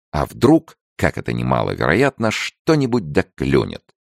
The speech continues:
И так, растянувшись на камне за колонной, где ни один атом тени не защищал его от испепеляющего и столь ненавистного ему солнца,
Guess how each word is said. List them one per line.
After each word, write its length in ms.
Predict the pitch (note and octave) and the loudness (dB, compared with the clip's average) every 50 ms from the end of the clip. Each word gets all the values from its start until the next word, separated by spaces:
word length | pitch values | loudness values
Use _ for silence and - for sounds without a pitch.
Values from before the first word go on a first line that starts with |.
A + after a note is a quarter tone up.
| _ _ _ _ _ _ _ _ _ - | _ _ _ _ _ _ _ _ _ -8
И 120 | - C2+ - | -8 -8 -8
так, 400 | _ _ - B2 C3+ - - - | _ _ -2 -2 -2 -2 -2 -8
растянувшись 720 | C2+ B1+ - - - C#2 C#2 C2 A#1 - - B1 - - | -8 -8 -8 -6 -6 -4 -4 -4 -4 -6 -10 -10 -10 -6
на 100 | A#1+ B1 | -6 -8
камне 500 | - _ - C#2 A#1+ G#1+ G1+ G1+ G1+ G1+ | -8 _ -2 -2 -2 -2 -4 -6 -8 -8
за 280 | G1+ - - - B1 - | -8 -6 -4 -4 -4 -4
колонной, 680 | - - G#1+ B1 D#2 A#2+ C3+ B2 G#2 D2+ A#1+ A1+ G#1 | -4 -4 -2 2 4 4 4 4 2 0 -2 -2 -4
где 240 | - - - F2+ F2+ | -6 -4 -4 -2 0
ни 200 | G2 A2 A#2 A2+ | 0 0 0 0
один 480 | G#2+ G#2 F#2 D#2+ F#2+ G2 F2+ D#2+ D#2+ _ - | 0 -2 -2 0 0 0 0 0 -2 _ -2
атом 440 | E2+ D#2+ C#2+ - - C2 C2+ B1+ | -2 0 0 0 -2 -4 -4 -4
тени 400 | _ - - F2 D2 B1 A#1 A1 | _ -4 -2 -2 0 0 -2 -2
не 260 | A1 A#1+ C2 D#2 E2+ D#2 | -2 0 0 2 2 0
защищал 840 | B1+ B1 D2+ D2 - - - D2+ - - - - C2 A#1 G#1 G1+ | 0 -2 -4 -4 -6 -6 -6 -6 -8 -8 -4 -2 -2 -2 -2 -2
его 300 | G1+ A#1 A#1+ A1+ B1+ A#1 | -4 -6 -2 0 0 0
от 160 | G#1 - - - | 0 -2 -4 -6
испепеляющего 1040 | B1 - - - C2+ - - C#2+ C#2 C2+ B1+ A#1 A1+ G#1+ G1+ - - - G#1+ G#1 A#1 | -6 -6 -6 -8 -8 -2 0 2 2 2 2 2 0 -2 -4 -6 -6 -6 -4 -4 -4
и 100 | A#1 A1+ | -4 -6
столь 280 | - - - A#1+ A1 | -8 -6 -4 -4 -4
ненавистного 680 | A1+ A#1+ C2 C2 C2 C2 B1 A1 - - A1 G#1 G1+ G#1+ | -2 -2 -2 0 0 -2 -2 -4 -8 -8 -8 -6 -4 -4
ему 260 | G#1+ G#1 G#1+ G#1+ - | -4 -4 -4 -6 -8
солнца, 640 | - - - A2 A#2+ B2+ - - - - - - | -8 -4 0 0 0 0 -2 -6 -6 -6 -6 -8